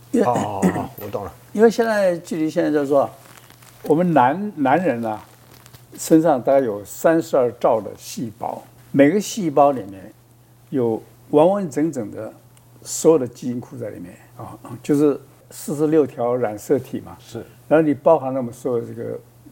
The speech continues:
Speaker 1: D N A在里面，所以我们一个人活着啊，帮他保留了三十七兆个 copy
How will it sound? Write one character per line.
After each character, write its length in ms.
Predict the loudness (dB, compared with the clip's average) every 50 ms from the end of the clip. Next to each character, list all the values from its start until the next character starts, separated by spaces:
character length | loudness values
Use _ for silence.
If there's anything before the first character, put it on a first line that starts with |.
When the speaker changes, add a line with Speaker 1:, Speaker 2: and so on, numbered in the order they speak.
| -14 _
Speaker 1:
D 140 | -2 -2
N 120 | 0 0 0
A 80 | -2
在 120 | -2 -2 -2
里 100 | -2 -4
面， 140 | -8 -12 -16 -18 -20 -20 -20 -20 -20
所 140 | 0 2 4
以 40 | 6
我 180 | 6 6 4 4
们 260 | 2 -2 -4 -4 -8 -12 -14 _
一 100 | -8 -4
个 80 | -2 -2
人 80 | -2
活 420 | -2 -4 -8 -8 -4 -2 0 2 2
着 100 | 2 0
啊， 140 | -2 -6 -14 -20 _ _ _ -20 -20 -20 -20 -20 -10
帮 140 | -6 -4 -2
他 80 | -2 -4
保 300 | -4 -6 -8 -8 -8 -8
留 140 | -8 -8
了 60 | -8 -8
三 280 | -6 -4 -2 -2 -2
十 60 | -2
七 260 | -4 -6 -10 -10 -10 -2
兆 200 | 0 2 2 2
个 120 | -2 -8 -12 -4
copy 300 | -4 -4 -4 -4 -8 -12